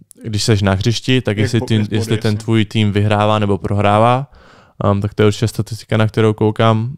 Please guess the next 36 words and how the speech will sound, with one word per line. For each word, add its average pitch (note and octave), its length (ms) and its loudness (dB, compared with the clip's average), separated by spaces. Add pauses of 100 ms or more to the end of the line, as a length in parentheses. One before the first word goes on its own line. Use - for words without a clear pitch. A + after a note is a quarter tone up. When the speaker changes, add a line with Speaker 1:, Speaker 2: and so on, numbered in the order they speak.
(100)
Speaker 1:
A G2+ 300 0
P - 160 -2
E G#2 220 2 (200)
R, G2 80 -6
to - 120 -6
je G2+ 80 0
vlastně, G2 600 -2 (380)
to A2+ 120 -6
se G#2+ 120 -4
vlastně G#2 240 -4
sečte G2 640 0 (400)
body, G#2 360 2
doskoky G2+ 760 -4 (120)
i G2 280 -6
asistence G#2+ 580 -2
a - 80 -8
všechno G#2+ 240 -10
se G2+ 120 -12
to G#2 100 -8
sečte. G#2 480 -2 (360)
Sečtou - 280 -6
se G2+ 220 -2
i F#2+ 60 0
třeba G2 200 -2
nedaný G#2+ 320 2
koše G2+ 440 -4
a G2+ 100 -4
všechno A2 340 -4
tohle G#2+ 340 -2
a G2 240 -4 (140)
je G#2+ 120 -6
z - 60 -14
toho G2+ 140 -6
prostě G2+ 240 -8
nějaký G2+ 240 -8
číslo. - 400 -12